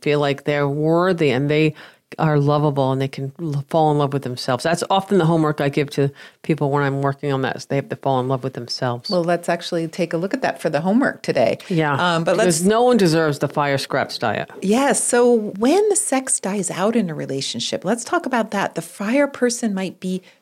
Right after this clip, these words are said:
Speaker 2: very distressed because to them,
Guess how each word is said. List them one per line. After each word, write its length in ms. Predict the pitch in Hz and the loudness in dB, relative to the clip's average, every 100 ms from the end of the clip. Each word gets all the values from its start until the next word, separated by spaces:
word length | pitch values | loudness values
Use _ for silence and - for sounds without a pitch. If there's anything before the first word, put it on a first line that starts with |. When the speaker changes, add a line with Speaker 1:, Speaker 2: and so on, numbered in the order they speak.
| - | 0
Speaker 2:
very 340 | 170 185 208 | 2 4 4
distressed 840 | 208 202 - - 175 131 - - - _ _ | 2 -4 -6 -4 -4 -2 -4 -6 -8 _ _
because 320 | - 220 247 233 | -8 -4 -2 0
to 120 | 254 | -2
them, 600 | 254 247 311 359 240 190 | 0 0 2 2 2 0